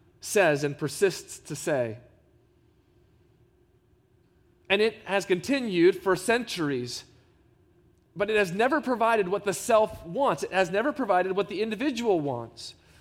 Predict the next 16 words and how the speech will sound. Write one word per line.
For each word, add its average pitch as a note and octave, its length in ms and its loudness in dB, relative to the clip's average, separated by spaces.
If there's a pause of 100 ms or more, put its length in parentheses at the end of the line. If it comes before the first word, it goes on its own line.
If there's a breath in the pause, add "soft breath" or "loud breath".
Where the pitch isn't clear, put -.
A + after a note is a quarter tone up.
(280 soft breath)
It F#3 100 -4
continues C4 520 -4
to A#3 160 -6
endure F3+ 580 2
and F#3+ 160 0
it F#3+ 80 0
invades F#3+ 460 2
everything, G3 720 0
but G3 260 2 (120)
an G3 100 0
individualistic A#3 1000 0
society G#3 640 2
is E3+ 240 -4
a D#3 60 -2
fragmented E3 840 -2
society. A2 500 -14